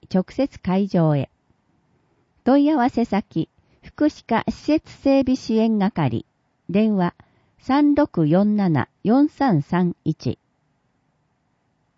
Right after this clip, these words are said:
都市計画審議会、傍聴できます。第百二十八回、江東区都市計画審議会を開催します。傍聴を希望される方はお越しください。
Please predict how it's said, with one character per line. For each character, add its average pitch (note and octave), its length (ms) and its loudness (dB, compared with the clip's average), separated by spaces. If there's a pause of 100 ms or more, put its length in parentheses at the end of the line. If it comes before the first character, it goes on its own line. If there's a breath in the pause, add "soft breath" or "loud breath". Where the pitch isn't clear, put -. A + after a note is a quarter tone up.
(300)
都 G#3 120 4
市 - 160 -6
計 D#4 220 -2
画 C#4+ 280 -4
審 B3+ 300 0
議 A#3 120 0
会、 C3 360 -2 (120)
傍 A3 200 2
聴 A3 260 0
で F#3 120 -2
き - 120 -6
ま D#3+ 140 0
す。 - 180 -12 (1300)
第 C#4+ 220 2
百 - 280 -2
二 D4 180 4
十 D3+ 240 0
八 F3+ 300 -6
回、 D#3 300 -4 (440)
江 D4 240 2
東 C4+ 240 2
区 F3 160 -6
都 G#3 120 -2
市 - 120 -8
計 D4 220 -2
画 - 240 -6
審 C#4 240 -2
議 C#4 140 0
会 D3 260 0
を B2+ 100 0
開 G3 220 -4
催 E3+ 240 -2
し - 180 -10
ま C#3 140 -4
す。 - 180 -14 (560)
傍 A3 240 2
聴 C4+ 240 2
を C4+ 80 2
希 A#3+ 140 -4
望 B3 180 0
さ B3 140 -2
れ A3+ 100 -2
る A3 120 -2
方 G3 260 -2
は B2+ 140 0
お C#3 120 -4
越 F#3 140 -2
し - 40 -20
く E3+ 100 -10
だ D#3+ 140 -4
さ B2 160 -4
い。 - 120 -8